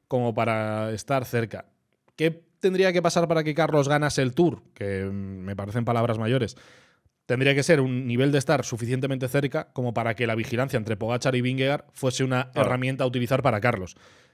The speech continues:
Speaker 1: Para eso tú tienes que estar muy bien y en el momento en el que ellos dos se vigilen, como el año pasado en el, la etapa que reina que gana Carlos,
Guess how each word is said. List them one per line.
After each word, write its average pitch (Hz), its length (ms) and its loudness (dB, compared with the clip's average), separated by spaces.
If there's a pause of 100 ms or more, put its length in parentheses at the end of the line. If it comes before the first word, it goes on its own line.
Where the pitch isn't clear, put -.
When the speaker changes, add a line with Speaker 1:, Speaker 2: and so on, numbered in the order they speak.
(300)
Speaker 1:
Para 127 220 4
eso 143 160 2
tú 131 100 2
tienes 143 220 0
que 156 60 0
estar 139 240 4
muy 143 220 6
bien 180 540 4
y 135 120 -2
en 117 80 0
el 117 40 -2
momento 127 240 0
en 131 60 4
el 127 80 0
que 127 80 0
ellos 123 160 2
dos 127 140 0
se 143 80 4
vigilen, 131 360 2
como 110 160 -2
el 113 60 0
año 123 160 2
pasado 131 300 4
en 127 100 0
el, 127 300 2
la 127 80 2
etapa 131 200 0
que 123 140 4
reina 127 300 0
que 127 100 2
gana 127 240 2
Carlos, 151 360 0